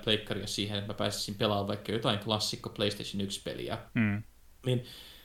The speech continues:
Speaker 1: se on niin paljon helpompaa sanoa, että en mä halua, koska se ei, ei ole helppoa.
Speaker 2: Mm.
Speaker 1: Jos Sony tulisi nyt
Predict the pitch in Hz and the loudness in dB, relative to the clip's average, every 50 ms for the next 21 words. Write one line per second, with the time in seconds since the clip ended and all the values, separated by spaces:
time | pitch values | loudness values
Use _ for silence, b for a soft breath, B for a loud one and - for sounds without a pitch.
0 | B B - - 147 143 156 180 185 165 160 147 139 143 143 131 120 117 117 113 | B B -2 0 2 2 4 2 2 4 4 4 4 2 0 0 0 0 0 2
1 | 127 123 117 110 107 - 117 113 110 107 110 107 98 95 95 101 98 - - - | 2 2 2 2 2 2 2 2 2 2 2 2 2 2 0 0 -2 -6 -14 -18
2 | - - 101 98 - - - - 117 107 - - - 95 92 - - - 117 117 | -12 -8 -6 -6 -4 -4 -2 0 0 0 0 -2 -4 -6 -6 -6 -4 2 4 6
3 | 117 110 - - 113 113 110 110 107 107 110 110 98 - - - - - - - | 6 4 4 2 2 2 4 2 2 2 2 2 0 0 -4 -10 -10 -6 -4 -4
4 | - - B B B B B 120 107 98 98 113 113 - - 170 180 190 175 - | -4 -6 B B B B B 0 0 2 2 2 2 4 6 6 6 4 4 4
5 | 151 135 123 123 - 135 131 131 - | 4 4 4 4 2 -2 -2 -2 -6